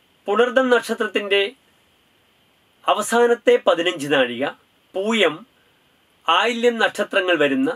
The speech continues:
കർക്കിടകൻ രാശിക്കാർക്ക് സമ്മിശ്ര ഫലങ്ങളായിരിക്കും ഈ വ-, ഈ, ഈ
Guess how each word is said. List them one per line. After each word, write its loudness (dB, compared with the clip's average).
കർക്കിടകൻ 0
രാശിക്കാർക്ക് -2
സമ്മിശ്ര 0
ഫലങ്ങളായിരിക്കും 0
ഈ -4
വ-, 0
ഈ, -2
ഈ 0